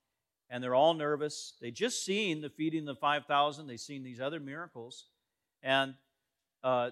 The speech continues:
they get out there, and things are getting wild. And in Matthew fourteen twenty-two, this is the, the living, it says, "Immediately Jesus made the disciples get into the boat and go out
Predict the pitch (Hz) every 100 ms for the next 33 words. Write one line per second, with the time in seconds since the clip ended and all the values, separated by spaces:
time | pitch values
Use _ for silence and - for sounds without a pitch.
0 | 131 143 151 160 190 185 180 180 185 _
1 | _ _ 139 135 135 131 131 _ - 180
2 | 190 175 156 135 165 175 160 143 147 156
3 | 165 165 160 _ _ _ _ _ _ _
4 | _ _ _ - 143 151 143 143 165 185
5 | 185 170 - - 170 180 - 180 165 165
6 | 165 165 160 151 151 151 143 135 127 139
7 | 135 143 139 123 151 _ _ _ - 143
8 | 170 156 160 175 196 180 151 151 185 156
9 | 165 - - _ _ - 123 156 185 196
10 | 196 196 - 170 160 143 123 123 123 -
11 | 123 160 170 - - 185 220 214 202 139
12 | 120 123 - 139 139 135 156 165 147 156
13 | 165